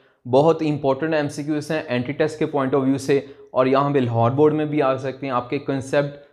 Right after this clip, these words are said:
बहुत अच्छे हो जाएंगे। तो चलें फर्स्ट एमसीक्यूज़ देखते हैं। फर्स्ट एमसीक्यूज़ में हमें उसने कहा हुआ है कि अगर हमारे पास फोर्स एफ है,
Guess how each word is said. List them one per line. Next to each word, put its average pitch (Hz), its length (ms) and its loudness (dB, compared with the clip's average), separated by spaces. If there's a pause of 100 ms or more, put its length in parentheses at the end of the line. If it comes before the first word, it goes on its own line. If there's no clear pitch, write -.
(120)
बहुत 139 320 0
अच्छे 139 260 0
हो 113 80 2
जाएंगे। 101 300 -6
तो - 380 -10
चलें 202 300 4
फर्स्ट 214 320 4
एमसीक्यूज़ 175 480 0
देखते 123 300 0
हैं। 135 200 -6 (360)
फर्स्ट 208 260 6
एमसीक्यूज़ 202 580 0
में 190 80 0
हमें 160 220 0
उसने 175 300 -6
कहा 170 200 0
हुआ 135 180 4
है 139 100 4
कि 160 200 0
अगर 147 280 2
हमारे 131 360 -4
पास 143 300 -4 (120)
फोर्स 151 380 0
एफ 156 420 2
है, 107 280 -4